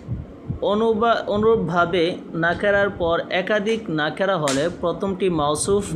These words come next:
আর বাকিগুলো সিফাত হবে। এক্ষেত্রে তর্জমার নিয়ম হলো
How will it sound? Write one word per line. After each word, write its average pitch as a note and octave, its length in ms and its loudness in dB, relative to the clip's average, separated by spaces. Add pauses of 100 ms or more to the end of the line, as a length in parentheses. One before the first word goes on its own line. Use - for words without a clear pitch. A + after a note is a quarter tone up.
(140)
আর C#3+ 360 0
বাকিগুলো D3+ 760 -2
সিফাত F3+ 500 -2
হবে। A2 280 -6 (800)
এক্ষেত্রে G3 640 -2 (320)
তর্জমার G3+ 720 0
নিয়ম F3 420 0
হলো D3+ 360 0